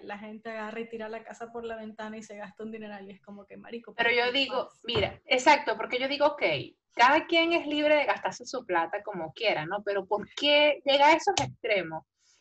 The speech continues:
Speaker 2: O sea, y, y también al punto de causar hasta desastres naturales. O sea,
Speaker 1: Claro
Speaker 2: porque
Speaker 1: que
Speaker 2: es que
Speaker 1: sí.
Speaker 2: la, tiene que ser algo súper pomposo, porque es que si no, no es.
Speaker 1: Ujú.
Speaker 2: Es que es,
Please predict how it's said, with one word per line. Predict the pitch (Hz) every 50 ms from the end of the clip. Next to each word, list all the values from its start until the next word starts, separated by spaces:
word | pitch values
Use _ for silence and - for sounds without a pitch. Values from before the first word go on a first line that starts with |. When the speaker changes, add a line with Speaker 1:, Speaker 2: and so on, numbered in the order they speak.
| _ _ _ _ -
Speaker 2:
O | 240 247
sea, | 247 311 285 247 196 180 - - - - _ _ _ _ _ _ _ _ _ _ _
y, | - 320 330 330 - - 311
y | 320 -
también | 320 294 294 311 330 349
al | 392 392 381 -
punto | 392 392 415 403 392 - 427 427 403 - - - -
de | 262 262 277 277
causar | - 262 247 254 254 - - 269 294 349
hasta | 349 349 - 349 302
desastres | 254 254 - 262 - - 330 339 330
naturales. | 339 349 330 339 - 427 403 240 240 220 - 359 - - - - _ _ _ _ _ _ -
O | 262
sea, | 269 233 226
Speaker 1:
Claro | 226
Speaker 2:
porque | 214 190 208 233
Speaker 1:
que |
Speaker 2:
es | - -
que | 339 339
Speaker 1:
sí. | 311
Speaker 2:
la, | 285 - -
tiene | - 330 320 349 392 392
que | 403 392
ser | - - 359 349
algo | 349 359 359 381 370 359 381 370
súper | 370 370 - - 294 285 285
pomposo, | - 269 254 254 247 277 294 311 349 349 370 381
porque | - - - 269
es | 262
que | - 320
si | 302 - 311 269
no, | 262 254 262
no | 262 269 269
es. | 254 226 190 175 185 - _ _ _ _ _ _ _ -
Speaker 1:
Ujú. | 254 262 233 262 247 226 202
Speaker 2:
Es | 254 262 254
que | - 320
es, | 330 330 359 349